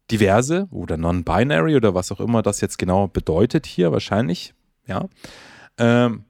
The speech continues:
auch super, dass es halt nur das nicht mal mehr vier Prozent Frauen sind, finde ich leider schon schade, aber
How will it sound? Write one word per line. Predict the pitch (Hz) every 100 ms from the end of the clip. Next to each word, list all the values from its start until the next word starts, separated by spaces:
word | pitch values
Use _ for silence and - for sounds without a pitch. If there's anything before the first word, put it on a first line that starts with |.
| _ _
auch | 107 117
super, | - 156 156 147 135 _ _ _ _ _ _ _ - - - -
dass | 107 -
es | 120 107
halt | 101 -
nur | 104 117 123 - _ _ _ _ _ -
das | -
nicht | 127
mal | 160
mehr | 113 98
vier | 127
Prozent | - 113 - 92
Frauen | - 85 95 113
sind, | 101 98
finde | - 95 95
ich | 98 - -
leider | 92 90
schon | - 90
schade, | 90 87 92 107 90
aber | 87 90 92